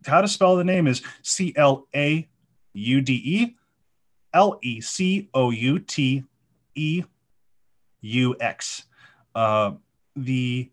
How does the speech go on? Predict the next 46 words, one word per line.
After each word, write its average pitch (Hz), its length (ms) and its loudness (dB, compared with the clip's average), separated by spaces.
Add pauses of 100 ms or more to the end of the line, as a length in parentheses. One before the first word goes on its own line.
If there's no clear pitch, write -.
(640)
Tradition 165 320 -2
of 147 40 2
Household 160 360 2
Spirits 156 420 0
is 117 120 -2
an 131 100 -4
excellent 127 440 -2
book. 135 280 0 (120)
The 131 120 -2
Return 131 260 2
of 120 80 2
the 110 80 -4
Dead, 127 380 0
Ghosts, 131 360 -2
Ancestors, 127 560 -4
and 117 80 -4
the - 60 -12
Transparent 120 480 -4
Veil 113 160 -6
of 110 60 -8
the 107 80 -8
Pagan 113 280 -6
Mind, 123 320 0 (120)
also 127 320 -2
excellent. 147 480 -2 (320)
I 165 80 2
have 170 240 4
not 185 180 4
read 160 220 0
the 139 80 0
rest 131 440 0
of 135 460 2
Lacouteau's 131 760 0 (440)
works, 110 420 -2
but 117 280 0
they 117 100 -2
come 113 200 -2
highly 113 280 -4
recommended 117 640 -2
in 113 100 -6
the 110 60 -8
circles 110 360 -6
that 107 100 -2
I 95 60 -2
travel 120 360 -2
in. 220 220 -4